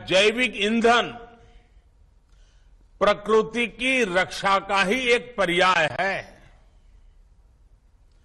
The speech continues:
हमारे किसान भाई बहन तो इसे और अच्छी तरह समझते हैं। हमारे लिए जैव ईंधन यानी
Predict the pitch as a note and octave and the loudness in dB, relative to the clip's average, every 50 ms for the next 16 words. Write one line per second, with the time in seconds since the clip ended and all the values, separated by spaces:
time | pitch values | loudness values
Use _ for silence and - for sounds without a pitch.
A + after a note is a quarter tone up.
0 | _ _ _ _ - _ _ _ _ _ - C#3+ D3+ F3 F#3 F#3+ G3 G3 F#3 G3 | _ _ _ _ -20 _ _ _ _ _ -4 0 2 4 4 4 4 2 0 -2
1 | F#3+ F#3+ E3+ F3+ F#3 G3 G3+ G3+ G3+ F#3+ F3 D#3 E3 F#3 G3 F#3+ F3 F3 F#3 G3+ | -4 -6 -4 0 0 2 2 2 0 0 0 2 4 4 4 4 2 2 2 2
2 | G#3 G3+ G3+ A3+ A#3 A#3+ B3+ - - - - - - - - - - - - - | 0 0 0 0 0 2 0 -2 -6 -12 -20 -20 -20 -20 -20 -20 -20 -20 -20 -20
3 | - _ _ _ _ - - _ - - _ _ - G3+ A3+ - - B3 B3 B3+ | -20 _ _ _ _ -20 -20 _ -20 -20 _ _ -6 -4 -4 0 2 2 2 2
4 | B3 - - F3 G3+ A3+ B3 C4 C4+ A#3 - - G#3 G#3+ - - - - B3 A#3+ | 0 -2 0 2 4 6 6 6 6 4 2 0 -2 -2 -2 -4 -4 -4 -4 0
5 | F3+ A#3 A3+ A#3 A3+ D3+ G3 G3 G3 G3+ G3 G3+ F#3+ F#3+ E3 C#3 A2 A2 A2+ - | 2 4 4 4 4 4 4 4 4 4 2 0 -2 -4 -4 -4 -6 -10 -16 -18
6 | - - - - - - - _ - - - _ _ _ _ _ _ _ - _ | -20 -20 -20 -20 -20 -20 -20 _ -20 -20 -20 _ _ _ _ _ _ _ -20 _
7 | _ _ _ _ _ - - - - - - - B2+ C#3+ E3 E3+ F3+ F3+ F#3 F3+ | _ _ _ _ _ -20 -20 -20 -20 -16 -10 -4 -2 2 2 4 4 2 2 0
8 | E3+ F3 F#3+ G3 G#3 A3 A3+ B3 B3 - - - - - - - - - _ _ | 0 0 2 2 2 2 0 -4 -8 -12 -20 -20 -20 -20 -20 -20 -20 -20 _ _
9 | _ _ _ _ _ _ _ - A2 G#2 F#2+ G2+ C#3+ E3+ G3+ A3 A3+ A3+ A#3 A3+ | _ _ _ _ _ _ _ -20 -20 -14 -4 0 2 4 4 4 4 4 2 0
10 | F#3+ G#3 A3 A3 A3 G#3 G#3 A3 A#3+ A3+ G3+ D3+ A#2 - - - - - - - | 0 0 0 2 2 4 4 4 4 4 2 -2 -6 -12 -18 -20 -20 -20 -20 -20
11 | - - _ _ _ _ _ - - - _ _ - C#3+ E3 F3 F#3+ G3+ | -20 -20 _ _ _ _ _ -20 -20 -20 _ _ -4 -2 -2 0 0 0